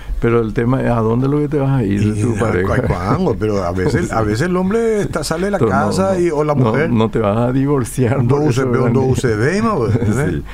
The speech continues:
Speaker 1: Y, y
Speaker 2: Pues,
Speaker 1: sí,
Speaker 2: tanto
Speaker 1: o pu-, o
Speaker 2: pero que
Speaker 1: puta,
Speaker 2: el
Speaker 1: dice,
Speaker 2: viernes ya lo,
Speaker 1: sí.
Speaker 2: lo más tarde que
Speaker 1: Y,
Speaker 2: se pueda.
Speaker 1: y vos sabés que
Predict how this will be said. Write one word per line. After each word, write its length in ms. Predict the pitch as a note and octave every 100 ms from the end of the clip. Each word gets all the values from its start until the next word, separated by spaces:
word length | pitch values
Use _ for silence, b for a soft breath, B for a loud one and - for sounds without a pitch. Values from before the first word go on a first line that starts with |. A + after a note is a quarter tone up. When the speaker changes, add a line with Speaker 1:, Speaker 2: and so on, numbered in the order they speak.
| B -
Speaker 1:
Y, 100 | A2+
y 40 |
Speaker 2:
Pues, 120 | B2+
Speaker 1:
sí, 60 | B2 A#2 D3+ C3+
Speaker 2:
tanto 300 | C#3 E2+ -
Speaker 1:
o 40 |
pu-, 20 |
o 40 | F3
Speaker 2:
pero 280 | G#3 -
que 60 | A3 A#2
Speaker 1:
puta, 440 | B2+ A2+ B2+ C3+ A#2+
Speaker 2:
el 160 | F#2 E2+
Speaker 1:
dice, 160 | F#2+
Speaker 2:
viernes 280 | A#2+ D3 C#3
ya 120 | C#3
lo, 100 | D3+
Speaker 1:
sí. 60 | D3+
Speaker 2:
lo 80 | C3+
más 200 | C3+ C3+
tarde 260 | C#3+ D3+
que 100 | D3
Speaker 1:
Y, 40 | C3+
Speaker 2:
se 60 | C#3+
pueda. 280 | - C#3+
Speaker 1:
y 100 | C3+
vos 200 | B2+ E3
sabés 300 | G3 F3+ D#3 D3
que 220 | E3+